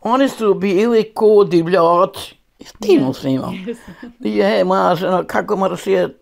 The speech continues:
Speaker 1: živjela sa njim, on je bio ko divljak. Ej, nemoj, ženo, tako, ostala ti je penzija, šta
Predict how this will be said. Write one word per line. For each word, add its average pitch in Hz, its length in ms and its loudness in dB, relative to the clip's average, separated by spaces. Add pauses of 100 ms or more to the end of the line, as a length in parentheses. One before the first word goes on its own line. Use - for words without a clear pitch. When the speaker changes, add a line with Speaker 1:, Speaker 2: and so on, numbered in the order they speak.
Speaker 1:
živjela 185 400 0
sa 190 160 -4
njim, 190 180 -2
on 180 140 0
je 156 80 2
bio 165 220 0
ko 156 160 -6
divljak. 156 580 -4 (140)
Ej, 294 460 -4 (800)
nemoj, 247 420 2
ženo, 254 380 2
tako, 220 580 0
ostala 220 500 2
ti - 140 -4
je 233 180 2
penzija, 247 540 4
šta - 160 -10